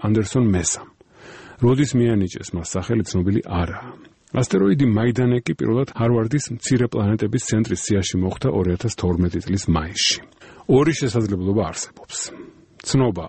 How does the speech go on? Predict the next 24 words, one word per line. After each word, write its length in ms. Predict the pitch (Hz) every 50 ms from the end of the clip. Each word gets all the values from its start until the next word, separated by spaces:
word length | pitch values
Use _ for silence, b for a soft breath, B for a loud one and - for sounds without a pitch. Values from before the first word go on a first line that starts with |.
| - -
ან 140 | - 98 98 95 85
ძალიან 400 | 101 98 104 107 107 107 98 92 87 -
დიდხანს 380 | 98 92 - - 82 82 - - -
იყო 140 | - - 71 - -
გზაში, 440 | 85 90 90 87 87 - - 135 139 139 139
სანამ 280 | - - 85 78 78 80 -
ჩააღწევდა 560 | - 82 82 85 - - - 101 95 90 98 98 101
უზბეკეთამდე, 640 | 101 98 110 113 110 120 - 127 127 127 135 160 170 170 175 101
ან 60 | 110
კიდევ 220 | 117 123 117 107 95 95
მთავრობას 540 | 92 - - 117 120 117 110 95 98 92 - -
ის 100 | 87 - -
ჰქონდა, 300 | - - 139 143 131 110
მაგრამ 340 | 90 90 90 87 95 87 85 -
ხალხს 300 | - - 120 135 123 - - -
უმალავდა, 580 | - 110 104 107 104 101 87 78 80 80 - 92 - b b b b b b b b
სადღესასწაულო 1040 | - - - 131 123 - - 113 101 - 107 95 - - - 95 85 87 92 95 107
საჩუქრად 640 | 104 - - 85 85 - - - - 92 95 - - 85
უნახავდა. 480 | 78 80 78 - - 85 107 - - - - B B B B B B B B B B
საქმე 280 | - - 160 - 143 127 143
ისაა, 240 | 151 - 131 98 90 85
რომ 60 | 85 87 95
მაიდანაკი 440 | 95 104 101 117 117 110 101 92 85 85
არ 160 | 87 98